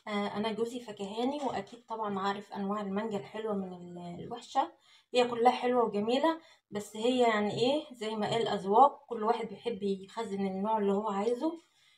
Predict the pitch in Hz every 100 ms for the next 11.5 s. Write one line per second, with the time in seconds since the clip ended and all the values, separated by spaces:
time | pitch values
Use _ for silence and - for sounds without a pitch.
0 | _ 202 - 208 247 247 233 202 202 202
1 | 196 214 233 233 247 240 220 208 240 233
2 | 233 240 214 202 202 196 202 247 262 -
3 | 247 233 226 - 247 208 196 196 233 220
4 | 220 233 226 214 240 240 214 196 247 339
5 | - _ _ _ _ - 214 226 247 247
6 | 247 262 220 254 262 247 247 - 247 240
7 | 269 311 294 208 220 247 233 254 254 -
8 | 202 233 247 247 208 202 220 262 320 240
9 | 220 220 202 175 175 _ _ _ - 202
10 | 208 202 208 - 240 233 226 226 208 208
11 | 175 170 170 170 175